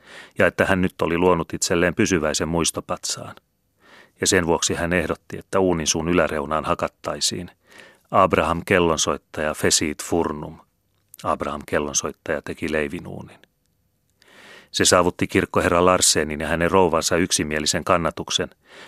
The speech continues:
ja professori Krusenholz otti työn tehdäkseen.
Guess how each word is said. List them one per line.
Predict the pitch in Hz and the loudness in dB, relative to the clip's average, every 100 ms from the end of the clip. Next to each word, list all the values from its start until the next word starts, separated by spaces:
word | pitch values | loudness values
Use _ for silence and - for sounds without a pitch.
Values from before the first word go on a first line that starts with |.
| - | -4
ja | 107 | 2
professori | 107 95 - 92 87 | 4 4 2 0 -2
Krusenholz | - 104 82 85 80 78 85 | 0 0 2 0 -2 -2 -4
otti | - 92 | -4 -2
työn | 95 80 - | 0 0 0
tehdäkseen. | 76 73 - - - - | -4 -4 -4 -4 -6 -10